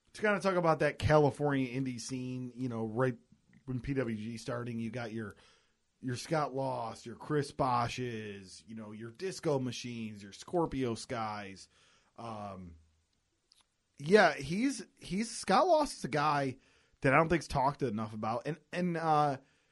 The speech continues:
he may have been one of the forefathers of, uh, of P W G. I'm not sure.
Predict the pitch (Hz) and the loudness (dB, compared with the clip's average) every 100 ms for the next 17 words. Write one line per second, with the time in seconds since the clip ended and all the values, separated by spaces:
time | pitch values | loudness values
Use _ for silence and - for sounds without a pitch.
0 | _ _ _ _ _ _ _ _ - - | _ _ _ _ _ _ _ _ -6 0
1 | 185 226 277 208 185 160 160 135 - 120 | 4 6 4 6 4 4 0 -4 -6 -6
2 | 110 107 101 98 98 92 85 98 101 98 | -4 -6 -6 -8 -10 -12 -12 -10 -10 -12
3 | 95 113 101 98 95 98 95 110 107 - | -10 -8 -6 -8 -8 -8 -6 -6 -8 -8
4 | 110 92 85 | -6 -6 -8